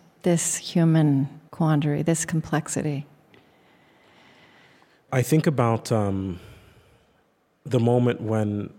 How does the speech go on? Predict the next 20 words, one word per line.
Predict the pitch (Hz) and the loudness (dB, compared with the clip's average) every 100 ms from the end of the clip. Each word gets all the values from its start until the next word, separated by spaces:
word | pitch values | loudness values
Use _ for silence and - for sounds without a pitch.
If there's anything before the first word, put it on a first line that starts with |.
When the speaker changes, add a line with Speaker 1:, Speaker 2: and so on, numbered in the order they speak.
| _ _ _ _ - | _ _ _ _ -4
Speaker 2:
when | 127 113 | 0 4
Mike | 120 127 - | 4 2 2
Brown's, | 113 110 107 104 - - - | 2 4 0 -2 -4 -6 -4
uh, | 110 95 - | -4 -2 -6
father | - 117 110 107 98 98 | -2 2 4 4 0 -2
was, | 104 101 98 - | -4 -4 -4 -4
or | 107 | -4
his | 101 101 98 | -4 -4 -4
stepfather, | - 117 - - 104 101 98 | -2 -2 -2 -4 -2 -2 -4
when, | 95 104 107 | -4 -6 -6
when | 107 | 0
they, | 117 | 0
when, | - 110 107 | 2 -2 -4
when | 117 110 104 | -4 -4 -2
the | 107 | -2
verdict | 117 135 123 - | 2 2 0 -6
came | - 107 104 107 107 - - _ _ | -6 -4 -4 -6 -12 -18 -20 _ _
of | - 101 | -6 -4
the | 104 | -2
acquittal | 101 - 120 95 | -4 -2 -2 -2